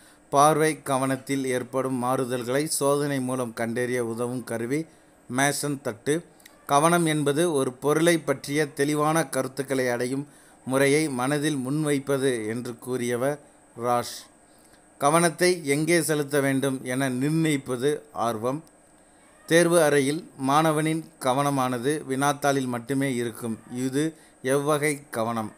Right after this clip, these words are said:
விருப்பமுள்ள கவனம், இயற்கையான கவனம், முயற்சிசார் கவனம். So, மூன்றுமே குறித்தது. முயற்சிசார் கவனத்தில் வேறு பெயர் என்ன? இயற்கையான கவனம். கவன வீச்சின் வேறு பெயர் என்ன? புலன்காட்சி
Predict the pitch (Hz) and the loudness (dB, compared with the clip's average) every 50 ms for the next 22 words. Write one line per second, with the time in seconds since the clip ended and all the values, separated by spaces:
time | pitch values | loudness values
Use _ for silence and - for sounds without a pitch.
0 | - - - - - 110 120 135 139 - - 139 135 131 123 123 135 131 - 120 | -20 -20 -20 -18 -12 -6 -4 -4 -4 -4 -4 -4 -4 -4 -2 -2 -4 -4 -4 -6
1 | 113 113 117 127 151 170 - - - - - - - - - 120 131 147 139 143 | -6 -4 -4 -4 -6 -6 -10 -14 -20 -20 -20 -20 -20 -12 -4 0 0 0 0 0
2 | - 147 143 135 135 139 139 127 - - 113 113 113 123 143 165 165 - - - | 0 0 2 2 2 0 -2 -4 -4 -6 -4 -4 -2 -4 -4 -6 -8 -10 -18 -20
3 | - - - 120 135 143 156 165 156 - 160 160 147 - 143 131 123 107 - 104 | -20 -14 -8 -4 0 2 2 2 2 0 -4 -6 -2 0 0 0 0 -2 -6 -8
4 | 104 101 98 87 - - - - 123 113 110 123 139 156 147 143 143 143 151 151 | -8 -8 -8 -10 -14 -14 -12 -10 -8 -6 -4 -4 -4 -4 -4 -4 -4 -4 -4 -6
5 | - - - 107 107 95 - 104 101 98 104 - - _ _ _ _ - - - | -8 -8 -10 -10 -10 -10 -10 -10 -10 -8 -10 -12 -12 _ _ _ _ -20 -20 -20
6 | - - - - 143 156 170 180 170 - 180 180 - 170 165 165 160 - 147 135 | -20 -20 -14 -6 0 2 4 4 2 0 -2 -2 2 2 4 2 2 2 -2 -2
7 | 131 139 139 139 131 - 135 131 131 135 123 135 139 151 156 143 139 - 127 127 | 0 0 -2 -4 -4 -6 -8 -8 -6 -4 -2 -2 0 0 -2 -2 -4 -4 -4 -4
8 | 131 127 120 110 107 113 110 110 104 - - - _ _ - 120 127 135 151 151 | -4 -4 -6 -6 -6 -6 -8 -8 -8 -10 -16 -20 _ _ -20 -8 -2 -2 0 0
9 | - - 160 151 147 143 143 139 139 - - - 107 98 101 101 101 101 87 - | 0 0 2 4 4 4 2 0 -2 -4 -6 -8 -8 -6 -6 -6 -6 -6 -8 -10
10 | - - - - - - - - - - - - - - - 139 151 170 180 180 | -16 -20 -20 -20 -20 -20 -20 -20 -20 -20 -20 -20 -12 -2 2 4 4 4 4 4
11 | 175 156 143 156 156 - - 160 170 175 175 - - - 127 139 147 160 160 160 | 2 2 2 0 -2 -2 -2 -2 -2 -2 -4 -8 -14 -2 2 4 6 6 6 4
12 | 147 131 143 135 135 135 131 123 113 110 113 110 110 104 - - _ _ _ _ | 2 2 0 2 2 2 2 0 -2 -2 -4 -4 -6 -6 -10 -16 _ _ _ _
13 | _ _ _ 131 139 147 156 160 156 147 143 143 135 - - - 160 185 180 | _ _ _ 0 2 2 2 2 2 2 2 0 0 0 -4 -6 -4 -4 -6